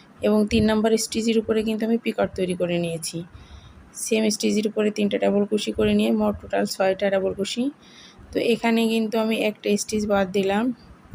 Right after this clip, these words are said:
দিয়ে পরবর্তী স্টিচের উপরে আমি একটা পপকর্ন স্টিচ করব। পরবর্তী স্টিচের উপরে একটা পপকর্ন স্টিচ করব। আর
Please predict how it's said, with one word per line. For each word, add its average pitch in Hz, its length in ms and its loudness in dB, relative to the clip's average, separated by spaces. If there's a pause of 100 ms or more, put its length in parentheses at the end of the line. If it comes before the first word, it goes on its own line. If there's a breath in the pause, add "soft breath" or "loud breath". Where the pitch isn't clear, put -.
(540 loud breath)
দিয়ে 202 200 4
পরবর্তী 196 600 -2
স্টিচের 202 580 0
উপরে 196 320 -2
আমি 202 200 2 (1600)
একটা 202 280 -2 (100)
পপকর্ন 190 440 0
স্টিচ 180 340 -8
করব। 170 280 -2 (1160)
পরবর্তী 202 480 0
স্টিচের 202 400 0
উপরে 202 260 0
একটা 196 220 -2
পপকর্ন 196 440 -2
স্টিচ 196 320 -6
করব। 190 260 0 (2500 loud breath)
আর 208 140 2